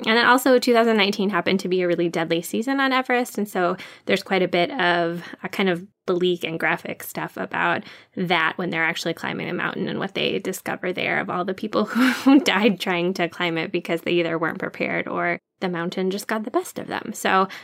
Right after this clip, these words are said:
uh, kind of intense, but lots of interesting stuff, too, about, like, mountain climbing, 'cause I just think a lot of people <laughs> who are mountain climbers are really kind of nuts, 'cause, my goodness, that just doesn't seem at all fun to me, but it is fun to read about.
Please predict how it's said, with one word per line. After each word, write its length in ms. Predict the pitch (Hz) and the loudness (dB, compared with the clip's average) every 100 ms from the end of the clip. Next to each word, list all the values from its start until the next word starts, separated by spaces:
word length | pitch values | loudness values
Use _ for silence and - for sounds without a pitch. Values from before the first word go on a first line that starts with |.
| - | -6
uh, 180 | - 208 | 0 2
kind 220 | 208 349 | 4 6
of 80 | 453 | 8
intense, 500 | 381 330 285 294 - - _ | 8 6 6 6 4 -8 _
but 280 | 220 202 - 214 | 2 2 0 2
lots 260 | 226 262 | 2 4
of 80 | 254 | 4
interesting 460 | 196 208 214 185 185 | 4 4 4 2 0
stuff, 200 | 170 165 | -2 -2
too, 180 | - 170 | 2 4
about, 240 | 165 160 | 4 2
like, 180 | 160 160 | 2 0
mountain 200 | 160 - 175 | 0 -2 -2
climbing, 340 | 160 170 170 | -2 -2 -2
'cause 140 | 185 175 | -2 -2
I 100 | 165 | -2
just 220 | 254 - | -2 -4
think 260 | 175 - - | -6 -6 -4
a 80 | 190 | -2
lot 180 | - | 0
of 60 | - | -2
people 260 | 220 214 240 | -2 2 2
<laughs> 0 | |
who 240 | 214 - | 4 2
are 160 | 220 - | 2 2
mountain 320 | 302 220 - 208 | 4 4 4 0
climbers 360 | 180 160 170 - | 0 2 0 -2
are 80 | |
really 180 | - - | -4 -4
kind 220 | - - - | -6 -10 -8
of 80 | |
nuts, 320 | - - - - | -4 -4 -6 -10
'cause, 460 | - 185 - - _ | -8 -8 -12 -20 _
my 300 | 220 180 165 | -4 -2 0
goodness, 500 | - - - 214 - - - - - - - - | -2 -4 -2 -2 -4 -10 -12 -12 -14 -18 -20 -4
that 140 | 175 | -2
just 200 | 175 175 | -2 -4
doesn't 320 | - 180 190 214 | -4 -4 -4 -2
seem 180 | 226 | -2
at 80 | 240 | 0
all 140 | - 262 | 0 -2
fun 300 | - - 262 | -2 -2 -2
to 120 | 247 | 0
me, 220 | - - | 0 0
but 200 | - - - | -2 -2 -2
it 80 | 233 | 2
is 120 | 254 | 2
fun 140 | 208 214 | 2 0
to 120 | 180 | 0
read 140 | 156 - | 0 0
about. 300 | - - | 0 -2